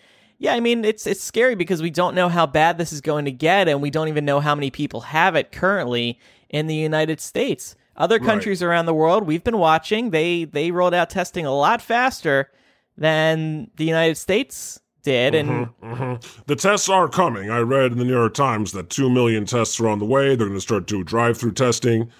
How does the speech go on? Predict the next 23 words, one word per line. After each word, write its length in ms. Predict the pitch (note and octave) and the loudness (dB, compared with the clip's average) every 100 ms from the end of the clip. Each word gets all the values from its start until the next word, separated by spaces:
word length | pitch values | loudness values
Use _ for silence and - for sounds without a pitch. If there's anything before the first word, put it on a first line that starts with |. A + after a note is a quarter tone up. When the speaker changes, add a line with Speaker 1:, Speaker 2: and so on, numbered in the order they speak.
| _ | _
Speaker 1:
Mm-hmm. 360 | - C#3 D3 F#3 | -6 -4 -2 0
Speaker 2:
uh, 520 | A2 G#2 G2 G2 F2+ | 2 4 4 2 -2
by 360 | B1+ G2+ A#2 A2+ | -8 0 4 4
the 200 | A2 A2 | 4 4
end 200 | A#2+ A2 | 4 2
of 140 | G2+ | 0
this 220 | A2 A2+ - | 0 -2 0
week, 320 | A#2+ B2+ - - - _ _ - | 2 2 -2 -14 -18 _ _ -6
allegedly, 720 | G2+ G#2+ G#2+ G#2 G2 G2 G2 - _ - | -2 0 0 -2 -2 -4 -4 -10 _ -8
which, 400 | F#2+ F2+ - - - | -6 -6 -8 -14 -12
you 80 | F#2+ | -10
know, 240 | E2 D#2+ _ _ _ _ _ | -10 -12 _ _ _ _ _
we'll 100 | G#2 | -6
see 220 | G2+ B2 | -2 2
when 160 | G#2 G#2 | 2 2
that 120 | G2 | 0
really 280 | G2+ A2+ G2 | 0 0 0
happens. 420 | F#2+ F#2+ F#2+ F#2 | -2 -2 -4 -4
It 60 | G#2 | 2
always 220 | D3 C3 | 2 2
takes 240 | A#2+ A#2 - | 0 0 0
them 180 | A2 G#2 | -2 0
longer. 460 | G#2+ G2+ F#2 G2 | -2 -2 -6 -10